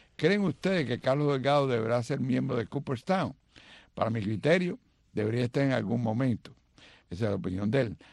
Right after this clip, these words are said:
Ahora miren lo que hizo Delgado contra ocho lanzadores que dejó, de que están en el Salón de la Fama. Mike Mussina, Pedro Martínez, John Smoltz, Greg Maddux, Tom Glavine, Mariano Rivera, Randy Johnson y Ron Halladay.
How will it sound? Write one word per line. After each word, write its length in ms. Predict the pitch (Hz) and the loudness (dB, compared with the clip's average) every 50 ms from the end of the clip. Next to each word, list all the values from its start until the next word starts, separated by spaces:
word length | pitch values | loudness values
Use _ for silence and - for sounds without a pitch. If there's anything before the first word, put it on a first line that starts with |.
| - - - | -14 -2 2
Ahora 220 | 110 135 147 151 | 4 4 4 4
miren 280 | 151 151 156 156 156 151 | 2 0 -2 -2 -2 -2
lo 100 | 147 - | -2 -2
que 120 | - 156 | -2 -2
hizo 180 | 143 - 156 151 | -2 0 -2 -2
Delgado 480 | 135 131 131 139 139 143 147 151 - - | -2 0 2 2 4 4 2 0 -4 -8
contra 320 | - - 123 123 113 117 113 | -6 -6 -6 -4 -2 -4 -2
ocho 280 | 117 123 131 - 156 135 | -2 -2 -2 -2 -2 -2
lanzadores 680 | 127 117 110 - 117 113 117 113 117 120 - - - - _ _ _ _ _ 156 139 - - 170 - | -2 -2 -2 -2 -2 0 0 0 0 -2 -2 -4 -8 -14 _ _ _ _ _ -20 -20 -20 -20 -20 -14
que 280 | - 135 110 104 - - | -10 -8 -8 -8 -8 -8
dejó, 540 | - 120 113 113 104 95 92 110 107 143 135 | -8 -4 -2 0 0 0 0 0 -2 -2 -2
de 180 | 139 - 104 | -2 -4 -2
que 80 | 92 98 | -2 -4
están 200 | 92 - 104 107 | -4 -2 -2 -2
en 60 | 113 | 0
el 60 | 113 | -2
Salón 240 | - - 92 85 90 | -2 -2 -4 -4 -2
de 80 | 92 87 | -2 -2
la 100 | - 104 | -2 0
Fama. 300 | 135 156 156 123 - - - - - _ _ - | 0 0 0 0 -2 -6 -10 -20 -20 _ _ -6
Mike 140 | - 92 92 | -4 -2 -2
Mussina, 540 | 185 190 92 - - 175 180 175 170 151 | -2 -2 -4 -2 0 0 0 0 -2 -4
Pedro 240 | 139 - 101 92 101 95 | -4 -6 -4 -4 -2 -2
Martínez, 560 | 90 82 80 - - 147 151 147 151 139 123 101 | -2 -4 -6 -2 -2 -2 0 0 -2 -4 -4 -2
John 240 | 98 95 92 90 87 | -2 -2 -2 -2 -4
Smoltz, 360 | 82 104 127 139 143 - 170 | -2 0 0 0 0 -2 -6
Greg 220 | 147 - 62 76 | -8 -8 -6 -6
Maddux, 400 | 85 90 107 131 143 143 - - - _ - - - - - - - _ - | -4 -2 0 0 0 0 -2 -6 -10 _ -20 -20 -20 -20 -20 -20 -20 _ -4
Tom 240 | - 113 110 113 110 | 0 2 2 2 4
Glavine, 380 | - 131 131 123 110 117 104 - - - _ _ _ _ _ - | 4 4 2 2 2 -2 -4 -6 -10 -20 _ _ _ _ _ -6
Mariano 420 | - 98 98 95 117 131 147 147 | -2 -2 -2 0 0 0 0 0
Rivera, 480 | 123 135 127 120 117 123 123 117 113 - - - | 0 0 0 2 2 2 2 -2 -4 -6 -8 -4
Randy 380 | 110 131 160 165 160 151 151 147 | -2 0 0 0 0 -2 -2 -2
Johnson 380 | 151 151 135 - 151 147 127 | -2 -2 -2 -2 -4 -4 -2
y 80 | 113 107 | -2 -2
Ron 360 | 101 104 120 117 113 113 - - - | -2 -2 -2 -2 -2 -4 -6 -8 -4
Halladay. 580 | 123 120 123 120 - - - - - - - | 0 0 0 0 0 -4 -6 -10 -12 -14 -14